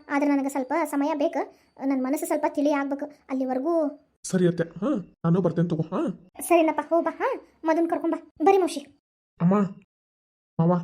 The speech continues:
Speaker 2: ಅಮ್ಮ ನಮ್ ಜೊತೆ ಮಾತಾಡ್ಲೇ ಇಲ್ಲ. ನೋಡಪ್ಪ, ಅಕ್ಕಿ ನಿನ್ನೆ ಬಾಳ ಆಸೆಯಿಂದ ಕಾಯಕತ್ತಿದ್ಲು. ನೀವ್ ಮಾಡಿದ್ದಕ್ಕೀಗ ಬಾಳ ಮನ್ಸಿಗೆ ಘಾಸಿ ಆಗೈತಿ. ಸ್ವಲ್ಪ ನೀವ್ ಕಾಯ್ಬೇಕು.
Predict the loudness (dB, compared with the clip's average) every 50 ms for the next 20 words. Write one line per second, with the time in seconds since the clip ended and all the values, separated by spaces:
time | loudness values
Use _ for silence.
0 | -4 -12 _ _ _ _ _ -8 -4 -2 0 2 2 2 2 2 2 0 0 -2
1 | -4 -4 -2 -2 -2 -2 -2 -2 -2 0 0 0 0 -2 -4 -6 -10 _ _ -2
2 | 0 0 0 0 -2 -4 -4 -4 -6 -8 _ _ -8 -8 -6 -4 -2 -2 0 0
3 | 0 0 0 0 0 0 -2 -2 -4 -4 -4 -2 -2 -4 -4 -2 -2 0 0 -2
4 | -4 -6 -6 -6 -6 -6 -6 -6 -6 -4 -4 -4 -6 -6 -10 _ _ _ -4 -2
5 | 0 0 0 0 0 0 0 -2 -2 -2 -4 -4 -4 -4 -4 -4 -4 -2 -2 -2
6 | -2 -4 -6 -6 -6 -6 -6 -6 -8 -8 -4 -4 -2 -2 -2 -4 -6 -6 -10 -10
7 | -12 -8 -2 0 2 2 2 2 2 0 0 0 -4 -6 -6 -4 -2 -2 -2 -2
8 | 0 -2 -4 -4 -6